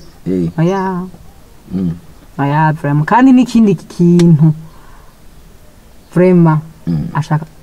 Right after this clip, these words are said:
Speaker 2: nimba akeneye amahoro andeke. Ashaka ko no haba ugwanko.
Speaker 1: Mm, abandanye.
Speaker 2: Abibandanye.
Speaker 1: Nebe uzoca ubigenza gute?
Speaker 2: Abibandanye.
Speaker 1: Uzoca ubigenza gute noneho?
Speaker 2: Aca afungwa. Niwe wibaza amaherezo ni, ni hehe?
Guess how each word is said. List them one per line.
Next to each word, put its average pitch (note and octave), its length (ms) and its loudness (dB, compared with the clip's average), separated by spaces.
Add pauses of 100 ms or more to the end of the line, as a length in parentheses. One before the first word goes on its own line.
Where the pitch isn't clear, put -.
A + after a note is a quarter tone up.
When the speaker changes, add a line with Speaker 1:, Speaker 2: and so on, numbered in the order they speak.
(100)
Speaker 2:
nimba A3 240 0 (100)
akeneye F#3+ 300 -2
amahoro E3+ 360 0
andeke. C#3+ 400 -6 (920)
Ashaka D4 260 0
ko D4+ 80 2
no C#4+ 140 2
haba B3+ 180 2
ugwanko. F#3 560 2 (260)
Speaker 1:
Mm, G2 300 -8
abandanye. F2+ 680 -6 (180)
Speaker 2:
Abibandanye. C#3 840 0 (140)
Speaker 1:
Nebe A#2 140 -4
uzoca G2 300 -8
ubigenza F#2+ 360 -4
gute? D#2+ 200 -8 (100)
Speaker 2:
Abibandanye. E3 760 0 (680)
Speaker 1:
Uzoca F2+ 180 -10
ubigenza F2+ 320 -4
gute D#2+ 200 -8
noneho? D2 320 -8 (420)
Speaker 2:
Aca D#3 240 -2
afungwa. G3+ 420 -2 (3000)
Niwe G3+ 120 2
wibaza F#3 220 2
amaherezo F3 420 2
ni, E3 120 4
ni E3+ 100 2
hehe? D3+ 220 2